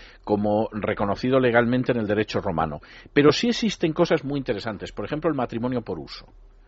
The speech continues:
Es decir, si dos personas se iban a vivir juntas y pasaban más de tres noches seguidas bajo el mismo techo, cualquiera de ellas podía pedir que eso se convirtiera en un matrimonio.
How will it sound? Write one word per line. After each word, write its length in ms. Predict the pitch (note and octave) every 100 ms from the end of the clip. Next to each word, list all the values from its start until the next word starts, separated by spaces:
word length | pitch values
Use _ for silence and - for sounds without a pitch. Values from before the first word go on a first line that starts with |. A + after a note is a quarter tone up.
| - - - -
Es 160 | A2 A#2+
decir, 340 | A2+ F#2+ E2 - - -
si 320 | - - C3+
dos 340 | D3 G#3 G#3+ -
personas 560 | - C3+ - D3 B2+
se 160 | - - A#2+
iban 260 | C#3 A#2+
a 60 | G#2+
vivir 280 | G#2 G#2 F#2+
juntas 680 | - F#2 D#2 - - - - - - -
y 120 | B2+
pasaban 480 | A2 B2+ F3+ F3 C#3
más 180 | D3+ D3
de 120 | C3
tres 260 | B2+ C3
noches 360 | B2+ C3 - A2+
seguidas 480 | - F#2 G#2+ F#2+ D#2+
bajo 220 | F2 -
el 80 | F2+
mismo 320 | A#2+ A#2+ A2+
techo, 460 | - A2 - A2+ - - - - - -
cualquiera 500 | B2 B2 A#2+ F3+ E3+
de 100 | E3
ellas 280 | D#3 D#3 -
podía 480 | - A#2 B2+ D3+
pedir 320 | C#3+ B2 C3 B2+
que 100 | A#2
eso 120 | B2
se 120 | G#2+
convirtiera 460 | G#2 F#2 F2 G#2 G2
en 80 |
un 100 | E2+
matrimonio. 540 | D#2 C2+ G1+ - -